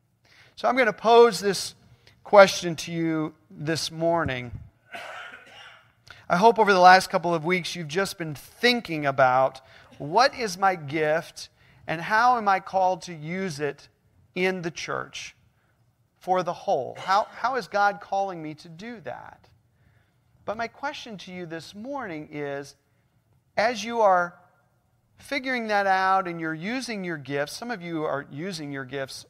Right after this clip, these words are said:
all the time, uh, every week.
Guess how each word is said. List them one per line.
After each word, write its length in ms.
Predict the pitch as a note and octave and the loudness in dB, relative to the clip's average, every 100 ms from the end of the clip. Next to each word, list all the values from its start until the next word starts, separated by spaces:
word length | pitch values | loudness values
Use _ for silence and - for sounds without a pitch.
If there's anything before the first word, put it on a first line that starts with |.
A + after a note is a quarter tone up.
| - | -6
all 240 | F3 F#3+ | -2 -2
the 140 | E3+ C#3+ | -4 -10
time, 600 | - E3+ B2 A2 B2 D#3+ _ _ _ _ _ _ - | -8 -6 -4 -6 -10 -16 _ _ _ _ _ _ -2
uh, 320 | C#3+ C3+ C3 - _ | 2 2 0 -6 _
every 360 | E3 F3 D#3+ D3+ | -2 -2 -4 -10
week. 640 | C#3+ E3+ C#3 C#3 - - | -8 -10 -10 -12 -20 -20